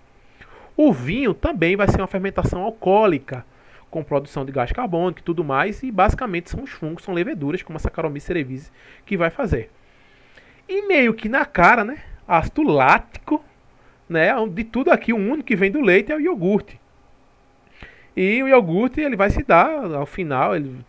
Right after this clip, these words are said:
tem aquele sabor mais azedinho, né, justamente por causa da presença de ácido lático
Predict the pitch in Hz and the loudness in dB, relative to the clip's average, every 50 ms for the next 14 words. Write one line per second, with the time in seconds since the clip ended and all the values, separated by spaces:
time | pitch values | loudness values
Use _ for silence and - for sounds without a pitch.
0 | _ - - 139 143 139 131 - - 139 - - - 165 156 139 127 135 151 165 | _ -6 -6 -4 -2 -2 -4 -4 -2 -2 -2 0 2 2 2 2 2 0 0 0
1 | 156 151 147 139 147 147 127 160 160 139 123 117 139 196 269 226 202 254 - - | 2 0 2 2 2 2 2 0 0 0 -2 -8 -10 -8 -8 -6 -6 -8 -10 -12
2 | - - - - - - _ - 170 185 214 - - 302 214 202 202 - 202 - | -20 -20 -20 -20 -20 -20 _ -10 -6 -6 -6 -4 -4 -2 -2 -2 -4 -4 -4 -2
3 | 208 208 208 202 202 202 - 214 180 180 175 - 185 185 175 165 175 170 - - | -2 -2 -2 -4 -6 -6 -6 -6 -6 -4 -6 -4 0 2 2 2 2 0 -4 -6
4 | 247 277 226 147 131 135 143 - - - 302 | -4 0 2 2 2 2 0 -2 -6 -14 -14